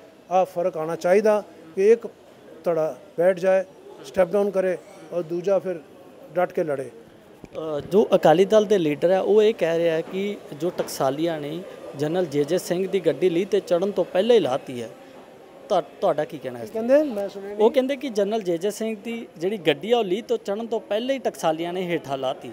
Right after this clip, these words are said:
Speaker 2: ਯਾਨੀ ਕਿ ਚੁਣਾਵ, ਚੋਣਾਂ ਲੜਨ ਤੋਂ ਪਹਿਲਾਂ ਹੀ ਤੁ-, ਤੁ-, ਤੁਹਾਡਾ ਨਾਮ ਵਾਪਸ ਲੈਣਾ
Speaker 1: ਨਹੀਂ,
Speaker 2: ਪਏਗਾ।
Speaker 1: ਇਹ ਤਾਂ ਫੈਸਲਾ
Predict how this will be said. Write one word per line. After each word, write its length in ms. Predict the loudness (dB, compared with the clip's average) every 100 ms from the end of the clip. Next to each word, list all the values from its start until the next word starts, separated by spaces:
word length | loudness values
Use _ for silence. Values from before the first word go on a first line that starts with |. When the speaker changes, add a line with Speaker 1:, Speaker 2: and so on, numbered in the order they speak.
| -8
Speaker 2:
ਯਾਨੀ 220 | -6 -6
ਕਿ 300 | -10 -10 -10 -12 -8
ਚੁਣਾਵ, 300 | -2 -2 -2
ਚੋਣਾਂ 300 | -2 0 0
ਲੜਨ 220 | -2 -2
ਤੋਂ 140 | -6
ਪਹਿਲਾਂ 360 | -2 -2 -2 -6
ਹੀ 140 | -6 -14 -20 -12
ਤੁ-, 80 | -12
ਤੁ-, 200 | -8 -4
ਤੁਹਾਡਾ 240 | -2 0
ਨਾਮ 220 | 0 -2 -4
ਵਾਪਸ 340 | -6 -10 -10
ਲੈਣਾ 180 | -6 -4
Speaker 1:
ਨਹੀਂ, 100 | -6
Speaker 2:
ਪਏਗਾ। 580 | -8 -18 -20 -14 -2 2
Speaker 1:
ਇਹ 60 |
ਤਾਂ 100 | 2
ਫੈਸਲਾ 540 | 4 4 6 8 8